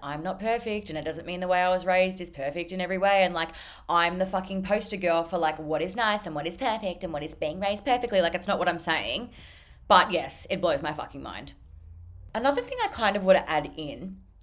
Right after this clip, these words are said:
and this probably isn't following a flow, but, like, I'm actually just gonna let the transmission just go. I'm gonna edit the little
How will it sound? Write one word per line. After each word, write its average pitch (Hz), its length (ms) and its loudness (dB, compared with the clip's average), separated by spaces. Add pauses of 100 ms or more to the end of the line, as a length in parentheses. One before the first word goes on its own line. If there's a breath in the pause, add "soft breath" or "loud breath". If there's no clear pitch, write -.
and 190 100 2
this 190 100 0
probably 190 320 2
isn't 240 260 -2
following 156 440 2
a 151 60 -4
flow, 123 380 -2
but, 202 200 6
like, 156 240 2
I'm 170 200 0
actually 170 380 -4
just 185 160 -4
gonna 190 160 0
let 170 160 2
the 160 60 0
transmission 151 720 -6
just 151 180 -8
go. 269 380 6 (720 loud breath)
I'm 180 100 -4
gonna 170 140 2
edit 214 420 4
the 214 100 2
little 202 500 0